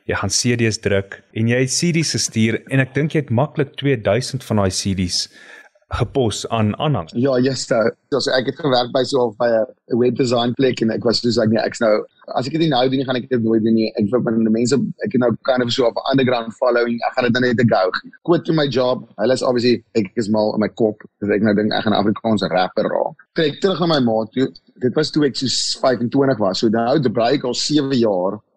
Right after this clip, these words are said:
Speaker 2: op my eie in die Kaap, om daai half,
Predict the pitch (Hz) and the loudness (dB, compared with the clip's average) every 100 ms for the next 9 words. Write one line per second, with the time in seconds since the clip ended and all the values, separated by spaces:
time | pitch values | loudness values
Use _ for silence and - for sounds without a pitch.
0 | _ 156 127 110 127 - 127 104 95 98 | _ 0 0 0 -2 0 0 2 0 -2
1 | 107 _ _ _ _ 139 131 - 143 98 | -6 _ _ _ _ 0 0 0 0 0
2 | 92 107 _ _ _ _ _ _ 131 127 | 0 -4 _ _ _ _ _ _ -2 0
3 | 117 117 139 139 120 123 113 | 0 0 0 0 0 0 -2